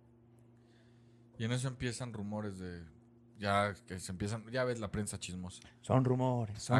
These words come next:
Speaker 1: Acá,
Speaker 2: rumores.
Speaker 1: hay pedo, hay pedo acá, no sé qué.
Speaker 2: Y que no me digan
Speaker 1: Y
Speaker 2: en la
Speaker 1: todos
Speaker 2: esquina.
Speaker 1: decían, "Pues igual y sí traen alguna bronca, pero pues quién sabe". Y de repente un día de mayo del año dos mil cinco,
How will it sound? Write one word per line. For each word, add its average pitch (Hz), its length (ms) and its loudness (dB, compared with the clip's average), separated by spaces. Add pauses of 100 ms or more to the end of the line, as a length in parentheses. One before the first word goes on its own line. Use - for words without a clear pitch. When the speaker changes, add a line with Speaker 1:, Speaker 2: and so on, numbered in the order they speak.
Speaker 1:
Acá, 131 200 2
Speaker 2:
rumores. 117 300 2
Speaker 1:
hay 135 160 4
pedo, 135 360 8
hay 131 80 2
pedo 127 320 0
acá, 123 280 -4
no 123 120 -10
sé - 140 -8
qué. 131 240 -8 (340)
Speaker 2:
Y 120 100 0
que 135 100 0
no 156 200 2
me 175 180 2
digan 165 360 -2
Speaker 1:
Y 175 80 -2
Speaker 2:
en 160 80 -4
la 156 40 -2
Speaker 1:
todos 185 200 4
Speaker 2:
esquina. 190 180 0
Speaker 1:
decían, 185 160 -2
"Pues 185 180 -6
igual 208 220 -2
y 226 60 -8
sí 220 140 -6
traen 214 220 -6
alguna 185 320 2
bronca, 156 420 2
pero 110 480 0
pues - 180 -8
quién 131 200 -2
sabe". 139 340 4 (1600)
Y 107 100 2
de 98 120 4
repente 127 440 2
un 127 100 -4
día 127 140 2
de 123 80 -2
mayo 127 400 0
del 104 200 -2
año 117 220 -6
dos 107 160 -6
mil 123 200 -8
cinco, 123 480 -8